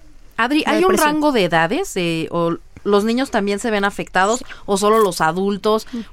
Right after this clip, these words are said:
Speaker 1: o cuál es más o menos el panorama que nos puedes dar en respecto a las edades?
Speaker 2: Mira, por ejemplo, sí, sí es un tema incluso tabú el que digan que los niños no se deprimen. Los niños se deprimen, sí hay depresión infantil,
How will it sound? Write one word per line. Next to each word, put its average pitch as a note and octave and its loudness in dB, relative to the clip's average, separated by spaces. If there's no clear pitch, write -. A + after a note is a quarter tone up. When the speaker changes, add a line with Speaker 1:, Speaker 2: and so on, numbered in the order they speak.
Speaker 1:
o F#3+ 0
cuál B3+ 0
es C#4 -2
más A#3+ 0
o B3+ -2
menos A#3 -2
el G#3 -2
panorama F#3+ 2
que F#3+ -2
nos E3+ -4
puedes F#3 0
dar F3+ 2
en F3+ -2
respecto F3+ -2
a - 4
las B3+ 0
edades? E3 -6
Speaker 2:
Mira, C4+ 6
por C4 0
ejemplo, C#4+ 4
sí, D4+ 6
sí D4 2
es D4 2
un D4+ 4
tema B3+ 2
incluso A#3 2
tabú G3+ 2
el F#3 -2
que G3 0
digan G3+ 0
que G3+ -6
los F3+ -2
niños F#3+ -2
no F3+ -4
se F3+ -6
deprimen. D#3+ -4
Los G3 -2
niños G3+ -4
se G#3 -8
deprimen, B3 0
sí G#3+ -4
hay F3+ 0
depresión E3+ -6
infantil, G3 -4